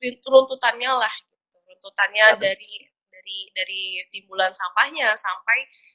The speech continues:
Speaker 1: diolahnya nanti, gitu.
Speaker 2: Tapi bagaimana ke pola operasionalnya ya? Mungkin
Speaker 1: Iya,
Speaker 2: oper-,
Speaker 1: betul.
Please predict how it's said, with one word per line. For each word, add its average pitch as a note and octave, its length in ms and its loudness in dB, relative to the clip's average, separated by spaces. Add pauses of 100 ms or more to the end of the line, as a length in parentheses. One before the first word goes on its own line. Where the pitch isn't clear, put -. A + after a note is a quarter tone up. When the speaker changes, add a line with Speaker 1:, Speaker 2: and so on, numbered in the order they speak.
Speaker 1:
diolahnya G3+ 720 2
nanti, - 560 -20
gitu. - 480 -20 (1120)
Speaker 2:
Tapi C#3+ 160 -10
bagaimana C#3+ 480 6
ke D3 240 2
pola C#3+ 320 8
operasionalnya D3 800 -6
ya? - 20 -12 (720)
Mungkin - 260 -12
Speaker 1:
Iya, F#3 320 6
Speaker 2:
oper-, F#3 160 0
Speaker 1:
betul. F3+ 480 -8